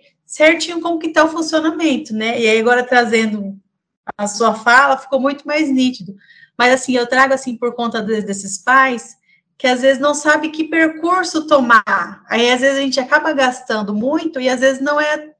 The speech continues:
o necessário, né? Tipo assim, poderia encurtar esse caminho. O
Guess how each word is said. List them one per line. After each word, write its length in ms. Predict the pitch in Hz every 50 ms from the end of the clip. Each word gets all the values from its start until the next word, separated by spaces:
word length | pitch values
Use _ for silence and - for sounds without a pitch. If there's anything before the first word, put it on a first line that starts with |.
| _
o 120 | _ 285 285
necessário, 760 | 277 311 311 302 330 339 339 - - 311 311 311 311 294 269
né? 160 | 240 247 247
Tipo 180 | 254 - - 233
assim, 380 | - - - 226 196 180 175 - _ _ _ _ _ _ _ _ _ _
poderia 240 | 220 208 240 254 262
encurtar 640 | 262 254 - - 294 294 262 - - 269 269 262 254
esse 220 | 254 - - 226
caminho. 680 | 202 - 220 214 214 226 240 247 240 220 190 175 180 185
O 80 | 180